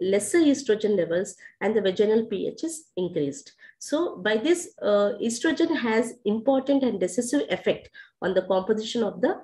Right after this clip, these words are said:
lower genital tract microbiota. And what are the diagnostic criteria here, uh, to diagnose the bacterial vaginosis? I think the slide has come to the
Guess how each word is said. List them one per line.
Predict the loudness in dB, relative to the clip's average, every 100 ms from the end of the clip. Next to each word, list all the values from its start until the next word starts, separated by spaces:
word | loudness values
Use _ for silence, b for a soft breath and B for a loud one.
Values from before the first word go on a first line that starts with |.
| 2
lower | 4 4 2
genital | 0 0 0 -2 -2
tract | -6 -4 -4 -2
microbiota. | -2 -2 -2 -4 -4 -8 -14 _ _ b b b b b
And | 0 0 2
what | 4 4
are | 4 4
the | 2 0 -2
diagnostic | 0 4 2 4 -2 -2
criteria | -4 -2 -2 -2 0 0 0 2
here, | 2 2 -2 _ _ _ _ _ _ _ _ _ _ 0
uh, | 0 4
to | 4 4
diagnose | 4 4 4
the | 2
bacterial | 2 -4 -2 -2 0
vaginosis? | 0 2 2 2 0 -2
I | 0
think | 4 4
the | 4 0
slide | -4 -2 -2
has | -2 -4
come | -4 -2
to | -2
the | -2